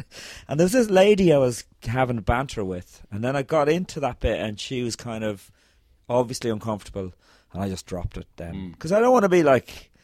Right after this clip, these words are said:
Speaker 1: making someone who's obviously believe, ha-, their religion is very strong for them. I don't wanna be making them feel uncomfortable or, you know, um,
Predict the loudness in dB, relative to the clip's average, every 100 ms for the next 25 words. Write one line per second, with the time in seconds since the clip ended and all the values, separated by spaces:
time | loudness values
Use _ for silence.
0 | _ _ _ _ _ _ _ _ _ _
1 | _ _ _ -2 4 4 4 -2 -4 -2
2 | -2 0 -2 -4 -8 -14 _ -20 _ 2
3 | 4 2 -2 2 2 2 -2 0 2 2
4 | 2 4 2 0 0 -2 -2 2 2 4
5 | 2 0 -2 -4 -4 -6 -4 -4 -4 -2
6 | -2 -2 -4 -4 -4 -2 -2 -2 -6 -6
7 | -6 -6 -6 -8 -12 -10 -10 -8 -8 -6
8 | -6 -8 -10 -14 _ -20 -20 -20 _ _
9 | -6 -2 0 -2 -4 -6